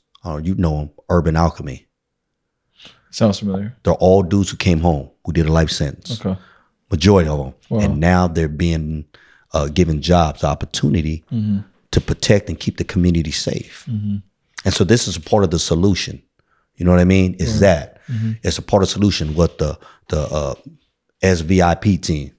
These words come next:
Speaker 2: Mm-hmm. Mm-hmm.
Speaker 1: You feel me?
Speaker 2: Yeah.
Speaker 1: Brothers from the hood who know the community, know how to neutralize things before the police get involved.
Speaker 2: Mm-hmm.
Speaker 1: That's what we do.
Speaker 2: Yeah.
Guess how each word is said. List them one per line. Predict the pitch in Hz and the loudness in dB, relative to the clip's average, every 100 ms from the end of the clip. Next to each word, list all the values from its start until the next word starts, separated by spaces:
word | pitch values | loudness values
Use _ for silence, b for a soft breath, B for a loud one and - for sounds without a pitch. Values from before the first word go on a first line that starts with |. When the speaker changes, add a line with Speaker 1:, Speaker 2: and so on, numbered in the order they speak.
| - | -2
Speaker 2:
Mm-hmm. | 127 151 165 _ 139 | 0 0 -4 _ -4
Mm-hmm. | 123 | -2
Speaker 1:
You | 139 143 | -4 0
feel | 95 98 | 2 4
me? | 101 98 | 2 -2
Speaker 2:
Yeah. | 120 113 | 0 2
Speaker 1:
Brothers | 110 78 92 92 | 2 2 2 2
from | - 90 | 0 0
the | 80 | 0
hood | 76 110 95 78 71 B B - | 2 4 4 0 -8 B B -2
who | 107 90 | 2 2
know | 78 87 110 | 2 4 4
the | 117 | 4
community, | 92 85 82 78 78 | 0 0 0 0 -2
know | 80 | -2
how | 82 85 | 0 2
to | 80 | 2
neutralize | 85 107 - 82 78 78 | 2 0 0 -2 -2 -4
things | - 85 78 | -2 -2 -2
before | - - 80 | -6 -4 -4
the | |
police | 78 85 85 78 | -2 -2 0 -2
get | 78 80 | -2 -4
involved. | 78 85 78 71 | 0 0 0 -4
Speaker 2:
Mm-hmm. | 113 107 107 101 - | -8 -6 -6 -6 -2
Speaker 1:
That's | 98 101 | 0 2
what | 98 | 4
we | 90 | 4
do. | 82 113 101 76 _ B | 2 2 0 -2 _ B
Speaker 2:
Yeah. | - 107 | -4 -2